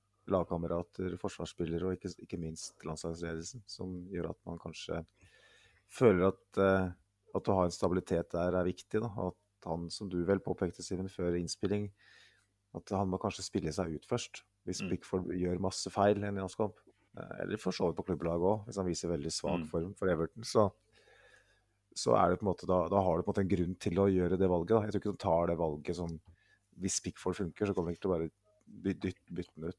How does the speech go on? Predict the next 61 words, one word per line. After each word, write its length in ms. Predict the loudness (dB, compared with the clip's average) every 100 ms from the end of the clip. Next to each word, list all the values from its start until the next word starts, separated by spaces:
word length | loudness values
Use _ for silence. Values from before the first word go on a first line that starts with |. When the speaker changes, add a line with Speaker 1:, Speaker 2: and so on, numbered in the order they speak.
| -8
Speaker 1:
med, 140 | -4
Speaker 2:
Nei. 100 | -4 -4
Speaker 1:
med 200 | -4 -4
Ramsdale, 320 | -4 -4 -2
tror 100 | -2
jeg, 120 | -4
da. 60 | _ _ _
Jeg 60 | -2
tror 80 | 0
ikke 240 | 6 4 4
Southgate 460 | 2 0 2 0
er 80 | 2
ikke 140 | -2 -4
typen 240 | -6 -8
som 100 | -8
slår 200 | -2 -2
meg 140 | -2 -6
som 140 | -6
en 120 | -8 -6
sånn 160 | -10 -12 _ _ _ -20 -20 -20 _
type 180 | -2 0
som 120 | -2 -4
ville 100 | -4
tatt 160 | -4
et 80 | -4
sånt 160 | -6 -8
kontroversielt 600 | -8 -4 -4 -2 -6 -4
valg, 240 | -4 -4 -8
da. 80 | -16 _ -4
Eh, 280 | -2 -2 0
selv 160 | 0
om 80 | 2
det 140 | 2 0 -4 _ _ _ -10
ikke 140 | -6
er 80 | -4
kontroversielt, 640 | -6 -2 -2 0 -2 -2
eh, 300 | -6 -6 -4 -4
å 140 | -4
sette 160 | -6 -4
inn 20 | -2
Ramsdale, 320 | -4 -2 -4 0
så 80 |
er 80 | 0
det 280 | 2 -2 -6
kontroversielt 560 | -6 0 0 0 -4 -4
å 20 | -4
ta 160 | -4
ut 80 | -2
Pickford. 320 | -6 -10 -14
Speaker 2:
N-, 80 | -14 -10 -10
nettopp. 320 | -8 -10 -14 -18 _ 2
Ja, 80 | 2
og 80 | 4
så 80 | 2
tenker 240 | 2 2
jeg 80 | -2
at 80 | 0
nå 80 |
er 140 | 0 2
det 60 | 2
jo, 140 | 0